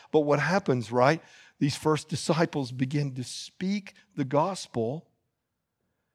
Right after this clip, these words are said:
in the languages of all the peoples there, the, all these different languages represented from all over the Mediterranean world. I'm not gonna do that list over again. We just read it, right? It's from all over their known world.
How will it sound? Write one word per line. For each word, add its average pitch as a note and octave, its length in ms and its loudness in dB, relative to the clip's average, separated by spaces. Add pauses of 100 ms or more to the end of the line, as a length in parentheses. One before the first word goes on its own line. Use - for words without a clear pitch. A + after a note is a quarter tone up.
(140)
in E3 160 2
the C3 80 -4
languages C#3 640 -2
of B2 120 -4
all D#3+ 280 -4
the F#3+ 100 -6
peoples D3+ 560 -6
there, D#3 360 2
the, A2+ 100 -2 (520)
all C#3+ 200 6
these E3+ 220 -4
different D3+ 340 -2
languages D3+ 540 0
represented B2 560 0
from C3+ 240 -4
all F#3 300 2
over F3+ 180 0
the D3+ 100 -2
Mediterranean D3 720 0
world. C#3 240 4
I'm B2 100 2
not C3 160 0
gonna B2+ 160 2
do C3 220 0
that C#3 240 2
list C#3+ 260 -2
over A2+ 300 -4
again. G#2 340 -10 (500)
We C3+ 100 4
just B2+ 280 0
read C#3 200 6
it, G2 140 -6
right? B2+ 380 -2 (760)
It's F#3 160 0
from G#3 180 -2 (120)
all F#3 340 0
over F3+ 280 0
their D#3+ 200 -4
known D#3+ 320 -6
world. B2+ 600 -12